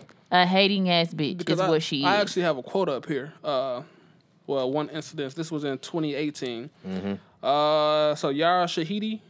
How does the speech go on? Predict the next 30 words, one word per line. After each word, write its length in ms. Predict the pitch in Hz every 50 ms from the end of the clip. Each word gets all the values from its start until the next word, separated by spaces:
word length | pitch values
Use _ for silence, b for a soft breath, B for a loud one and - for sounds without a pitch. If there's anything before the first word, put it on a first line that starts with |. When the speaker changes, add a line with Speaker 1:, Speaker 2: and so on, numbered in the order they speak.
| b b b b _ -
Speaker 2:
the 100 | 147 131
girl 240 | 135 151 151 156 156
from, 220 | 156 170 147 143
uh, 220 | 135 135 131 131 131
Speaker 3:
Yeah, 120 | 135 -
that's 20 |
what 60 | 156 160
I'm 60 | 120
Speaker 2:
Black 20 | -
Speaker 3:
ta-, 160 | 151 - -
that's 120 | - 156
what 60 | - -
I'm 60 | 185
Speaker 2:
History 260 | 185 170 139 113 104
Speaker 3:
talking 380 | 101 113 143 143 110 95 87 82
about. 0 |
Yeah. 200 | 160 151 131 120 101
Speaker 2:
Yeah. 100 | 110 131
Speaker 3:
Yep, 100 | 135 -
I 60 | 90 104
remember. 360 | 123 131 127 104 85 85 87
That's 140 | 110 107 120
what 80 | 110
I 20 | 113
was 180 | 113 107 110
referring 400 | - 113 - - 131 110 95 87
to. 100 | 78 76
Speaker 2:
The 100 | - 143
homie. 440 | 147 175 190 202 214 220 214 214 180
Uh, 460 | - 160 160 151 151 151 147 151 151